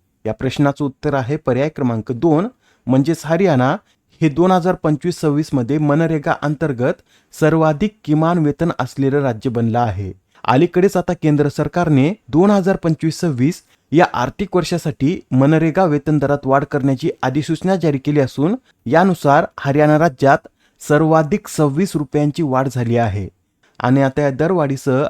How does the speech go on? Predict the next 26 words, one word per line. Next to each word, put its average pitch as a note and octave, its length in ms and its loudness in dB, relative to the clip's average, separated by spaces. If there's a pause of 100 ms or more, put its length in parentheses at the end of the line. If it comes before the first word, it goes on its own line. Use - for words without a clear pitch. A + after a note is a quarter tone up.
हरियाणातील C3 600 -2
वेतन D3 360 -2 (400)
हे E3 60 2
प्रतिदिन F3+ 640 2 (140)
चारशे D3+ 340 2
रुपये D#3+ 260 -2
इतकं D3 220 -4
झालं B2 260 0
आहे. F#2+ 340 -4 (400)
आणि C3+ 160 0
आपल्या C#3 260 0
भारतातील D3 680 -4
सर्व D#3 280 -2
राज्यामध्ये C3+ 600 -2 (140)
हरियाणा C3+ 380 0 (360)
हे C#3+ 40 2
मनरेगा D#3+ 640 2
अंतर्गत C#3+ 560 -4
सर्वाधिक C#3 640 -4
वेतन C3+ 380 0
देणारं B2+ 360 0
राज्य C3 300 -4
बनलं A2+ 280 -2
आहे. G2 320 -4 (460)
बरं, B2+ 120 -2
सर्वात C3 340 -2